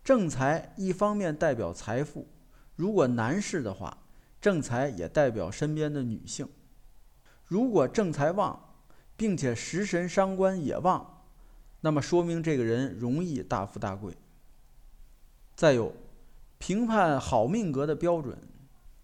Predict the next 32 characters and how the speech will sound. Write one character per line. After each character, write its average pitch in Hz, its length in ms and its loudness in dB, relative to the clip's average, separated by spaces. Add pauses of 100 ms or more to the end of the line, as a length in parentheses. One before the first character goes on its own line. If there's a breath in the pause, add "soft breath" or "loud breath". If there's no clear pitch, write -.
(280)
首 139 320 0
先 247 240 4
是 208 160 -4
这 175 160 0
个 135 80 0
人 139 320 0
长 143 300 -4
寿、 160 240 -4
身 170 240 -4
体 127 100 -6
健 151 200 -4
康， 160 280 -8 (400 soft breath)
并 156 160 0
且 107 160 -6
家 165 280 2
庭 156 200 -4
和 135 280 -4
睦， 175 260 -6 (640 soft breath)
其 190 240 -4
次 165 240 -4
才 104 220 -6
是 104 240 -6
有 92 160 -10
钱。 85 320 -12 (1400)
至 220 260 -2
于 220 160 0
说 208 460 6
是 202 180 -2
不 208 120 0
是 214 160 -2
富 170 300 -4
贵， 104 260 -6